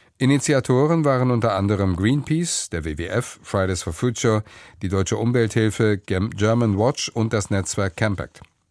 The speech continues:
Das Bündnis sprach von einem klaren Signal an Bundeswirtschaftsministerin Reiche.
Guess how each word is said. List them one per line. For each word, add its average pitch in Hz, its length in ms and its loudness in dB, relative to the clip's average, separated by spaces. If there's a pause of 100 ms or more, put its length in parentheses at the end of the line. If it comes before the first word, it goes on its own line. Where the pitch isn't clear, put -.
(580)
Das 104 160 2
Bündnis 165 340 0
sprach 143 380 0
von 131 340 0
einem 117 260 0
klaren 135 320 2
Signal 107 460 0
an 98 160 0
Bundeswirtschaftsministerin 98 1300 0
Reiche. 95 500 0